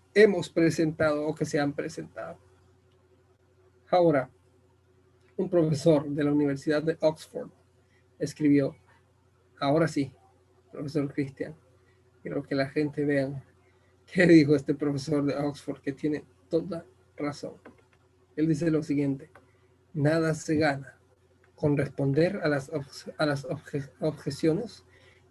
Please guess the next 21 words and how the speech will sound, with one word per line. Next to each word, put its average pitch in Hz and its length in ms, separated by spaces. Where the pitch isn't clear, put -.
mientras 156 480
persista 190 640
la 214 140
idea 196 220
voluntaria 165 680
y 156 40
preconcebida 151 840
de 151 140
que - 280
no 165 420
puede 190 380
haber 165 300
profecías 147 480
sobrenaturales. 139 920
De 170 100
modo 165 240
que 175 80
el 160 140
prejuicio 180 680
los 156 440
ciega". - 560